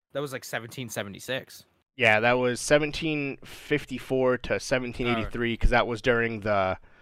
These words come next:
Speaker 2: Revolutionary War, the American
Speaker 1: Yeah.
Speaker 2: Revolution. And Black Flag took place in seventeen twelve to seventeen twenty-two. So, yeah, this, basically, we reverted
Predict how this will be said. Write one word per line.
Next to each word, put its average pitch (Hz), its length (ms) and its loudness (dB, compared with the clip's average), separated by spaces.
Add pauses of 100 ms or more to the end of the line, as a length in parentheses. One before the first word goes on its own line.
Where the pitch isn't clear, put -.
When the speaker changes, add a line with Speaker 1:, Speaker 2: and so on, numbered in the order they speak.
(300)
Speaker 2:
Revolutionary 120 640 0
War, 92 400 -6 (240)
the 104 60 -12
American 107 300 -2
Speaker 1:
Yeah. 107 80 -2
Speaker 2:
Revolution. 95 440 -6 (800)
And 98 280 0
Black 123 260 6
Flag 117 560 6 (140)
took 120 260 0
place 110 480 0
in 98 380 -4 (480)
seventeen 123 560 0
twelve 113 480 0
to 107 100 -14
seventeen 107 480 -8
twenty-two. - 560 -14 (1700)
So, 95 220 -4
yeah, 92 200 2
this, 120 340 0 (140)
basically, 147 600 6
we 123 400 2 (360)
reverted 131 960 8